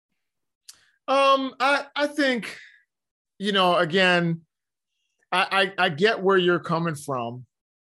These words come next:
Um, but I think that there are reasonable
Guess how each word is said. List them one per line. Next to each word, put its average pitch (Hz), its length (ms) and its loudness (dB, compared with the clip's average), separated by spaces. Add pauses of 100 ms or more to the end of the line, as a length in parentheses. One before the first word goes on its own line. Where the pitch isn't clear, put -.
(760)
Um, 151 680 0
but 175 160 2
I 185 120 2
think 233 220 -2
that 170 120 0
there 170 180 2
are 151 200 2
reasonable 139 1080 -4